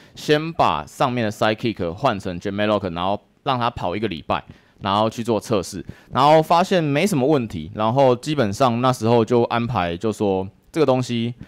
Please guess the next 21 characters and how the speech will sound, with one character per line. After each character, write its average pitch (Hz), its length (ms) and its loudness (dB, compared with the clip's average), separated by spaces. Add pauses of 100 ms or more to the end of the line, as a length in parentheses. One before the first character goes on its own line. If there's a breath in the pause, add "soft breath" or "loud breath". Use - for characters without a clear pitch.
(240 loud breath)
我 135 140 6
已 123 60 8
经 131 220 0
先 139 240 0
准 107 260 0
备 147 180 2
好 110 220 0
了 92 140 0
一 98 120 -4
个， 98 360 0 (260)
准 123 140 -2
备 156 80 2
好 139 120 2
了 107 80 0
一 107 60 -2
个， 104 280 0
怎 92 120 -12
么 90 60 -8
讲， 85 200 -6
就 107 120 -12
是， 101 420 -8